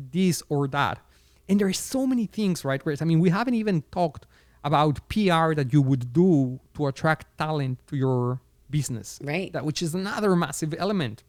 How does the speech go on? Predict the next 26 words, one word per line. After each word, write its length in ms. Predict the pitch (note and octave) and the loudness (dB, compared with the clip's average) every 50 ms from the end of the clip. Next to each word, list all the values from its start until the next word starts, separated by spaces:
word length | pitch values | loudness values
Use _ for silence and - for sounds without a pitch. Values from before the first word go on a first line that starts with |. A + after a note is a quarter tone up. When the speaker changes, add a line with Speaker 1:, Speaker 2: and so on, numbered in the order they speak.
| - - | -6 -2
Speaker 1:
right? 100 | D3 C#3+ | -2 -2
Speaker 2:
Talent 200 | D3 D3+ A#2 C3 | -2 -2 -4 -6
acquisition 340 | D3 - D3+ C#3 D#3 F3+ | -8 -8 -6 -2 2 4
Speaker 1:
Because 140 | F3+ G#3+ D#3 | 4 4 2
Speaker 2:
P 120 | - - C#3+ | 0 -2 0
R. 60 | E3 | 0
Speaker 1:
as 140 | E3+ A#2+ C3 | 0 0 -2
m-, 100 | G3 F#3+ - _ - | -4 -6 -8 _ -8
correct. 380 | - G#3 G#3 A3 D3+ C3+ - _ | -4 -2 0 0 0 -2 -6 _
Speaker 2:
<laughs> 40 | - | -8
Speaker 1:
Like, 240 | D#3 D#3 D3+ C#3 G3+ | -4 -2 -2 -2 -2
Speaker 2:
Yeah. 80 | - | -4
Speaker 1:
what's 220 | - F#3 G#3+ - - | -4 -6 -6 -4 -2
gonna 160 | - A#3+ G#3 | 0 0 2
make 360 | F#3 F3+ F3 F3 D#3 - - | 2 2 2 0 -2 -2 -2
you 520 | D3+ D3+ F#3 G#3+ G3+ F3 D3+ D3 C#3+ D3+ - | 2 4 4 6 6 6 6 4 2 -2 -6
a 80 | - C#3+ | -6 -4
great 260 | C3+ D3+ E3 C#3+ C#3 | -2 -2 -2 -4 -2
firm 240 | - - F#3+ F3 E3 | 0 0 2 4 4
at 60 | D#3+ D3 | 2 2
the 80 | D3+ | 0
end 100 | D#3 D3+ | 0 -2
of 100 | D3 C3+ | -4 -4
the 60 | C3+ | -6
day 160 | C#3+ E3+ E3+ D3 | -6 -4 -4 -4
is 100 | D3 | -6